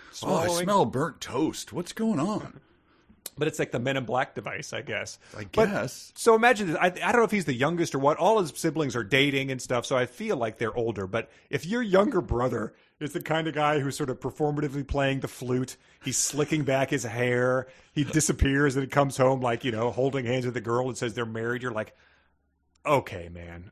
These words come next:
Speaker 2: All right.
Speaker 1: Yeah.
Speaker 2: Like, just leave it, whatever gets you to stop playing the flute and, like,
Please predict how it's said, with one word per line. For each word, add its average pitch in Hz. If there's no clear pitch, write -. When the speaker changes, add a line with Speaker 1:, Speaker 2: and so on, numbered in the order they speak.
Speaker 2:
All 127
right. 82
Speaker 1:
Yeah. 73
Speaker 2:
Like, 101
just -
leave 151
it, -
whatever 156
gets 120
you 113
to -
stop 107
playing 95
the -
flute 98
and, 98
like, 92